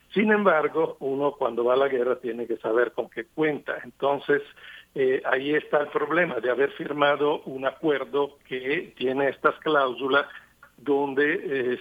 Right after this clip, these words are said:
se dice abiertamente que tiene que haber piso parejo, que tiene que haber un mercado, una competencia entre empresas públicas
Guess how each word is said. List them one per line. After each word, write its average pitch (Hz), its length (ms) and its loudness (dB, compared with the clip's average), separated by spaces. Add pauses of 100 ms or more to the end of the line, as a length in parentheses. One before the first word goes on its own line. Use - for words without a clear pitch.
se 127 80 -8
dice 139 220 -2
abiertamente 139 600 0
que 139 120 2
tiene 127 340 -2
que 139 100 -2
haber 127 320 2
piso 120 380 -6
parejo, 180 720 2
que 143 160 -12
tiene 127 300 -8
que 131 100 2
haber 127 280 2
un 127 140 -4
mercado, 156 920 2 (320)
una 127 220 -6
competencia 135 800 -2
entre 123 240 -4
empresas 123 380 -2
públicas 127 460 -4